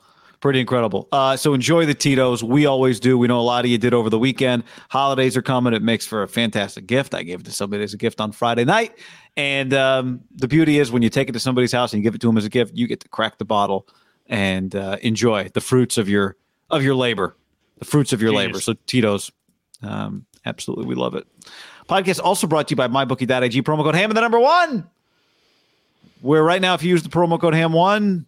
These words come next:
Speaker 1: they'll match that deposit dollar for dollar up to a thousand bucks. Remember, if you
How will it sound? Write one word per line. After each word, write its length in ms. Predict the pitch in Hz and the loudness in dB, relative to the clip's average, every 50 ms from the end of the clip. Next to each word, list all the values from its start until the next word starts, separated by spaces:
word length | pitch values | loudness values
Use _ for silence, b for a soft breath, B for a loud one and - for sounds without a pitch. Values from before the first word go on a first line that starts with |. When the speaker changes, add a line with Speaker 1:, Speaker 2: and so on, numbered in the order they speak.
| _ | _
Speaker 1:
they'll 120 | - 123 123 | -6 -4 0
match 260 | 123 127 127 - - | 0 0 0 0 0
that 200 | - 127 113 - | -2 -2 -2 -2
deposit 360 | - - 123 120 117 107 107 | -4 -4 -2 -4 -2 -4 -4
dollar 180 | 107 110 110 107 | -2 -2 -2 -2
for 120 | - 107 | -2 -2
dollar 180 | 107 104 104 104 | 0 0 0 0
up 80 | 104 - | -2 -4
to 80 | - | -8
a 40 | 104 | -6
thousand 280 | - 110 107 101 104 107 | -4 -4 -6 -6 -4 -4
bucks. 240 | 147 170 165 - - | -4 -4 -4 -4 -4
Remember, 240 | 117 113 107 104 | -2 -2 0 -2
if 120 | 104 - - | -4 -4 -4
you 240 | 107 110 107 104 | -4 -4 -4 -6